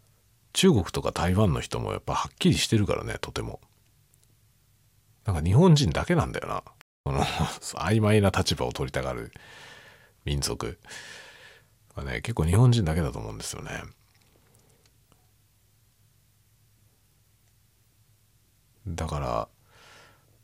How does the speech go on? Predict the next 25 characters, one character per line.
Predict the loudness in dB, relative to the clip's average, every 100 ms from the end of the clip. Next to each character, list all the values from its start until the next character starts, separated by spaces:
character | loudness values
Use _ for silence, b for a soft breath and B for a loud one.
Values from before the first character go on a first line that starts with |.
| _ _ -6
海 | 0 2 2
外 | -2 -4
の | -6
人 | -8 -8
か | -4
ら | -4
見 | -4
て、 | -4 0 2 2 0 -4 -10
ど | -4 0
の | 0 2
よ | 2 4
う | 6
に |
映 | 4
っ | 4 -2 -8 -2
て | 0
い |
る | 0
の | -4
か | -6
っ | -8
て | -10
こ | -10
と | -8
は | -10